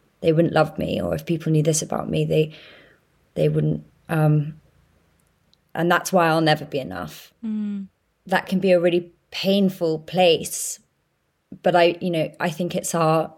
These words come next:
Speaker 1: part of our journey, like, our soul's journey to, to bring that stuff out of the shadows,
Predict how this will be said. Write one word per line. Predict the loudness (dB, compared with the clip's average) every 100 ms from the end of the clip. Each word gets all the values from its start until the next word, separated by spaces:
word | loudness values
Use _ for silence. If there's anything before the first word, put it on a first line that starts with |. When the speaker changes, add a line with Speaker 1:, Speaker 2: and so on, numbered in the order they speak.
| -12
Speaker 1:
part | -4 -2
of | 0
our | 0
journey, | 2 2 4 4 0 -2
like, | -6 -8
our | -6
soul's | 0 0 0
journey | -2 -2 -2 -2 -4
to, | -6 -4 -2 -2 -4 -12 _ _ _ _ _ -8
to | -8
bring | -2 4 4 4
that | 0 -2
stuff | -4 -4 -6 -8
out | -2 2
of | 2 0
the | -6
shadows, | -2 -2 -2 -2 -2 -4 -8 -12 -12